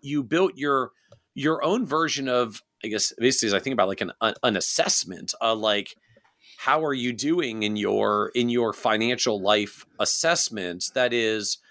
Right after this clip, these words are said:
not necessarily just the quantitative math, like, let's, let's measure your, your financial performance and your returns next to benchmark and such, but much broader and much more holistically, like, how are you doing across all of the different financial planning domains of your life? Can we,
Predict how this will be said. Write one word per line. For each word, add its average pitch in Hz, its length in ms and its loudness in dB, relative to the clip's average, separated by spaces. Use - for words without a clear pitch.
not 202 200 -2
necessarily 156 580 0
just 123 220 -2
the - 80 0
quantitative 117 720 -2
math, 107 400 0
like, 98 160 -4
let's, - 320 -2
let's 104 240 -2
measure 101 260 2
your, 92 360 0
your 120 140 -2
financial 101 440 -2
performance 95 560 -2
and 101 80 -6
your 90 100 -4
returns 92 420 -6
next 92 160 -4
to - 100 -8
benchmark 90 640 -4
and 87 100 -8
such, - 460 0
but 104 240 2
much 147 500 0
broader 143 340 0
and 117 80 -6
much 123 220 -4
more 120 160 -4
holistically, 107 920 0
like, 95 300 0
how 151 260 2
are 170 120 0
you 147 160 -2
doing 123 340 2
across 117 380 0
all 117 280 0
of 113 80 -8
the 104 80 -6
different 107 320 -6
financial 104 400 -4
planning 104 360 -4
domains 98 500 -6
of 101 80 -16
your 90 140 -6
life? 98 420 0
Can 92 160 -8
we, 90 220 -6